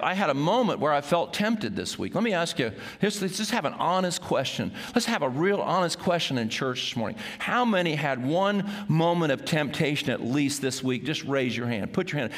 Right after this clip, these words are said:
You had one moment of temptation. Maybe you're on Route one and you know somebody from New Jersey's in front of you. They cut you off. Maybe you have that. Maybe that's your thing.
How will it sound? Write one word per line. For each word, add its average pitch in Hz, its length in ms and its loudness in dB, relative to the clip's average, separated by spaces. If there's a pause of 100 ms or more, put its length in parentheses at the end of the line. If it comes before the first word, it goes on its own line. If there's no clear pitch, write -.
You 220 120 2
had 127 240 0
one 180 280 2
moment 165 340 2
of - 40 -8
temptation. 135 340 -2 (160)
Maybe 226 240 6
you're 220 160 4
on 165 220 2
Route 208 240 2
one 175 480 4
and 135 100 2
you 175 80 2
know 180 220 4
somebody 220 320 2
from 185 160 2
New 185 140 2
Jersey's 160 360 2
in 147 100 0
front 165 200 2
of 151 80 2
you. 151 80 2
They 220 160 2
cut 214 300 2
you 156 80 4
off. 143 120 0 (220)
Maybe 233 360 4
you 214 200 4
have 202 280 4
that. 156 320 4
Maybe 214 220 2
that's 190 300 2
your 113 160 0
thing. 90 420 -4